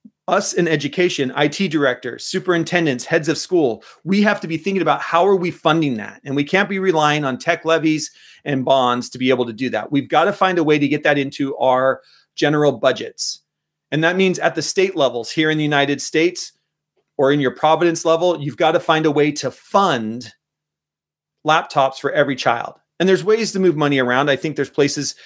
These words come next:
that we can, we can move money around to do that as well within our budgets, right? I think we're going to see a trend to a move of higher end devices with more capabilities. I think one of the things we found during the pandemic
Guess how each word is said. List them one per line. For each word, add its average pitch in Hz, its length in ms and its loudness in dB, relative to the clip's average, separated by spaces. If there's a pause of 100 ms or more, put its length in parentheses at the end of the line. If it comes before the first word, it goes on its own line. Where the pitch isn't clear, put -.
(180)
that 143 100 4
we 139 120 4
can, 131 340 -2
we 131 80 -6
can 131 160 -2
move 127 140 0
money 120 220 -2
around 117 240 -2
to 113 80 -4
do 110 100 -6
that 110 180 0
as 107 140 -8
well 110 180 0
within 110 220 -4
our 107 80 -4
budgets, 107 380 -4 (520)
right? 147 240 -4 (640)
I 160 40 2
think 208 200 0
we're 220 80 2
going 208 180 2
to 196 80 2
see 202 160 0
a 180 60 2
trend 196 480 -2
to 190 280 0
a 175 120 2
move 180 320 0
of 160 100 0
higher 185 380 0
end 185 140 -2
devices 160 640 -2 (120)
with 151 180 0
more 156 200 2
capabilities. 143 800 0 (520)
I 143 60 0
think 160 160 4
one 175 140 4
of 180 60 4
the 160 60 -2
things 185 260 0
we 170 100 2
found 165 380 2
during 170 280 2
the 165 80 -4
pandemic 160 640 -2